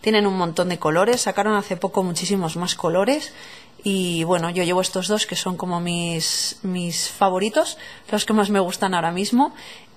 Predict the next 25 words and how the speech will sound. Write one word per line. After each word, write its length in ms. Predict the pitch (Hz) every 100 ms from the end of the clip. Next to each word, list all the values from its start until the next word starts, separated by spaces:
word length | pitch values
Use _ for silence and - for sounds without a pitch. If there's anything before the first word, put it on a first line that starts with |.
| -
Y 360 | - 180 170 165
eso, 180 | 160 -
que 80 | 170
me 80 |
encanta 240 | 165 170 170
escribir 380 | - 185 180 170
con 160 | 190
ellos 180 | 190 208
porque 260 | - 175 175
van 220 | 180 196
fenomenal, 640 | - 196 160 151 151 - -
escriben 360 | - 170 170
súper 320 | 165 - 160 -
bien. 200 | 151 - - - - - -
Y 100 | 302
luego 220 | 311 285
también 300 | 214 214 202
llevo 280 | 175 170 -
este, 520 | 247 254 - 208 254 - - - - - - - - - - - - - - - - - - - - - - -
que 100 | 208
este 200 | 196 220
es 60 |
de 140 | 202 175
Tombow, 500 | 220 247 226 220 277
¿vale? 340 | 190 190 285